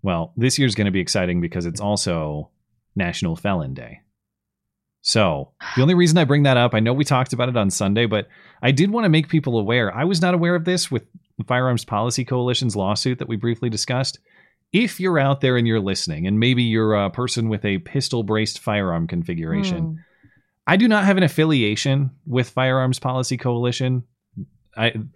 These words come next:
Speaker 1: other than I appreciate their sec-, their Second Amendment advocacy. I have no relationship with them, so don't understand this,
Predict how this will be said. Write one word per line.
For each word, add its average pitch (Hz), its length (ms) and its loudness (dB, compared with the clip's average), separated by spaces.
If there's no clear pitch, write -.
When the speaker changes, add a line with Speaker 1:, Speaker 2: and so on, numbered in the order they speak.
Speaker 1:
other 151 260 4
than 147 220 4
I 135 80 4
appreciate 120 580 2
their 107 160 2
sec-, - 380 -2
their 104 240 2
Second 107 260 0
Amendment 87 300 0
advocacy. 73 480 -12
I 87 40 -8
have 104 120 -2
no 127 220 4
relationship 107 600 0
with 85 140 -14
them, 78 220 -12
so 98 140 -4
don't 104 280 0
understand 98 560 0
this, 85 220 -2